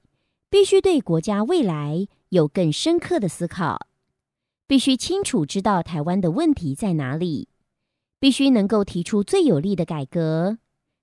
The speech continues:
必须能够采取积极的行动，才能翻转停滞的现状，让台湾大步前进。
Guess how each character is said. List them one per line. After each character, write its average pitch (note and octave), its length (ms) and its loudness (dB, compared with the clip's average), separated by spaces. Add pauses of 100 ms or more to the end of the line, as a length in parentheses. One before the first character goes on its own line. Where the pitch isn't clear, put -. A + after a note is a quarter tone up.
必 A#3 140 2
须 A#3+ 160 0
能 F#3+ 180 2
够 G3+ 160 2
采 F3 220 -2
取 D#3 180 -4
积 E4 240 -2
极 G3+ 160 -4
的 D#3 80 -2
行 D3+ 260 -4
动， F3+ 360 0 (600)
才 D4 140 2
能 D4+ 180 6
翻 F#4 220 0
转 F#3 240 0
停 C#3 240 -4
滞 G3 140 -6
的 E3 80 0
现 E3+ 260 0
状， D#3+ 420 -2 (440)
让 G#3+ 220 2
台 D#3+ 180 -4
湾 F3 220 0
大 E4 220 -2
步 B3 160 -2
前 C3+ 320 -6
进。 F#3 380 0